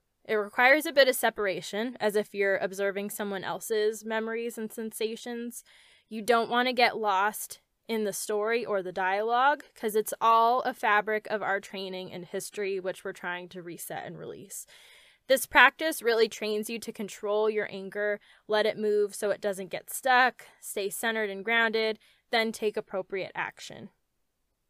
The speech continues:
Fear is a response to separation. When we wall off a certain part of ourselves, we forget our power and our connection to all there is.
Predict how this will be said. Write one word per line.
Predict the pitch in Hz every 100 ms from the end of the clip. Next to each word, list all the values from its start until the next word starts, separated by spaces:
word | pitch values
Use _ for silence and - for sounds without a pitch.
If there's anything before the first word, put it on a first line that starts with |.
| _ _ _ _ _ _ _ -
Fear | 311 330 392
is | 370 302
a | 254 254
response | 247 - 226 220 226 -
to | 240
separation. | - 196 196 170 - - - 208 _ _ _ _ _ _
When | 262 269
we | 269
wall | 233 254 339 381
off | 226 214 220 - -
a |
certain | - 226 220 226
part | - 208 208
of | 233
ourselves, | 254 - 285 294 269
we | 254 233
forget | 233 214 226 262
our | 247
power | 233 220 208 233 285
and | - 226
our | 214
connection | - 214 180 - 196 208
to | -
all | 185 180
there | 180 160
is. | 92 95 -